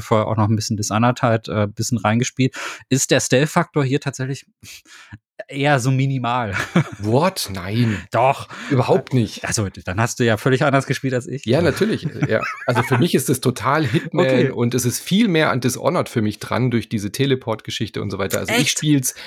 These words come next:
Speaker 2: ich spiel's extrem stealthy
Speaker 1: Wow.
Speaker 2: und wirklich nur in den Positionen, wo ich dann irgendwie, ähm, nicht weiterkomme, dann baller ich auch mal drei, vier Leute über den Haufen.
Speaker 1: Boah.
Speaker 2: Aber
Speaker 1: Ja.
Speaker 2: das, äh, d-, äh,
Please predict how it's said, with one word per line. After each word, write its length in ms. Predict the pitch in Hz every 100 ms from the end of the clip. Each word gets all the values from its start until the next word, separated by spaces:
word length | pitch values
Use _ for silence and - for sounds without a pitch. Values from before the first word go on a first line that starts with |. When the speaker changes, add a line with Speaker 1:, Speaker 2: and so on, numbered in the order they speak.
| -
Speaker 2:
ich 140 | - 156
spiel's 300 | - 127 -
extrem 760 | 110 - - - 139 170 107
stealthy 540 | - 113 104 107 101
Speaker 1:
Wow. 260 | 107 110 95 - -
Speaker 2:
und 220 | 131 113
wirklich 360 | 165 - 156 -
nur 460 | 135 156 175 175
in 140 | - 135
den 380 | 131 139 139 135
Positionen, 640 | 127 127 123 123 127 123
wo 120 | 117
ich 120 | 117
dann 240 | - 107 110
irgendwie, 460 | 104 110 104 101
ähm, 540 | 101 95 95 95 95 92 - -
nicht 180 | - 120
weiterkomme, 540 | 104 107 120 - 117 107
dann 140 | 107
baller 200 | 104 110
ich 100 | 101
auch 80 | 104
mal 100 | 104
drei, 160 | - 101
vier 140 | - 104
Leute 200 | 104 -
über 100 | 101
den 80 |
Haufen. 300 | 92 110 -
Speaker 1:
Boah. 80 | 98
Speaker 2:
Aber 200 | - 107 - - - - -
Speaker 1:
Ja. 120 | 131
Speaker 2:
das, 180 | 110 -
äh, 220 | - 110
d-, 80 | -
äh, 260 | - -